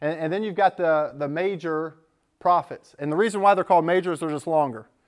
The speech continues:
And, and then the minor prophets, which we went through, right? Twelve books. And the reason they're called minor, not because they're not important, but just 'cause they're short books of the Bible. And so that makes up the thirty-nine books in the Old Testament. Now, here's the cool part.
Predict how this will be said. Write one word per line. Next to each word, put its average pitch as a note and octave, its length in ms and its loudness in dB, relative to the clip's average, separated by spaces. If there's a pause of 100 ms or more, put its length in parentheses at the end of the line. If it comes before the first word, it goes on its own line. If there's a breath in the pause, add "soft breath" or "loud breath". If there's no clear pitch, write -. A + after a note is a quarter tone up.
(380)
And, C#3+ 100 -8
and D#3 180 -2
then E3 180 0
the C3+ 60 0
minor F#3 320 4
prophets, F3 420 2
which D3+ 140 -8
we G3 120 -2
went F#3+ 300 -4
through, C3 240 -8 (840)
right? D#3+ 340 2
Twelve F#3 340 4
books. F#3 220 -2
And D#3 100 -4
the D#3 60 -2
reason F#3+ 240 -4
they're F3 80 -4
called E3+ 220 2
minor, F3+ 240 2
not F3 200 0
because F3 300 2
they're E3+ 80 -2
not E3 200 2
important, E3 460 0
but D3+ 140 0
just D3 140 -14
'cause D3+ 160 -4
they're D3 200 -4 (200 soft breath)
short F#3 440 2
books F3 300 -2
of D#3+ 280 0
the D3 60 -2
Bible. C#3+ 400 0 (240 soft breath)
And F3 180 -4
so F3 140 0
that F#3 360 6
makes C4 260 -2
up G3+ 260 4
the C#3+ 80 -4
thirty-nine G3 480 0
books F#3 220 0
in F#3 60 -2
the E3+ 80 2
Old E3+ 180 4
Testament. C#3+ 460 -2 (1120 soft breath)
Now, E3 140 4
here's A#3 220 2
the A3+ 100 0
cool G#3+ 220 0
part. B2 300 -2